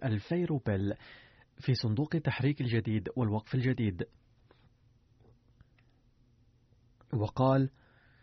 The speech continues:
"أرجو أن تقبلوا مني هذا المبلغ البسيط"،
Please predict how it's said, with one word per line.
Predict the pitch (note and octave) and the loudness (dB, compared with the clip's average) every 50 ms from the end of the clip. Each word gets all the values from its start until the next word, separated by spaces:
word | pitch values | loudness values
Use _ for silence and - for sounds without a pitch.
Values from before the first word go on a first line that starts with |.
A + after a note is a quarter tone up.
| _ - - _ _ _ _ _ - | _ -20 -20 _ _ _ _ _ 0
"أرجو | E3+ F3 F3 C#3+ C#3+ C#3 | 2 4 4 6 6 4
أن | C#3 C#3 B2 G#2 - | 4 4 2 0 0
تقبلوا | - C3+ - B2+ B2 A2+ A2+ G#2 | -2 -2 -2 0 0 2 2 2
مني | A2 A#2+ B2+ B2+ B2+ A#2 | 2 0 2 2 2 2
هذا | A2+ B2 A2+ | 2 2 2
المبلغ | A2+ A2 A2 B2 A#2 B2 B2+ A#2 B2+ | 2 2 2 0 2 2 2 2 2
البسيط"، | B2+ A#2 B2+ A2+ - - G#2 F#2+ - - | 2 0 0 -2 -2 -2 -2 -4 -4 -6